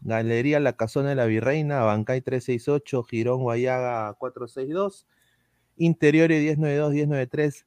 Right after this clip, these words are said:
centro de Lima. La mejor ropa deportiva del Perú. Ladra el fútbol, es ahora Team Crack. Un saludo a toda la gente de Crack.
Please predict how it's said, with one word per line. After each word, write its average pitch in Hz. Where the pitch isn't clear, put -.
centro 151
de 123
Lima. 120
La 107
mejor 120
ropa 135
deportiva 123
del 123
Perú. 123
Ladra 135
el 131
fútbol, 151
es 117
ahora 117
Team 139
Crack. -
Un 113
saludo 113
a 101
toda 110
la 110
gente 107
de 101
Crack. -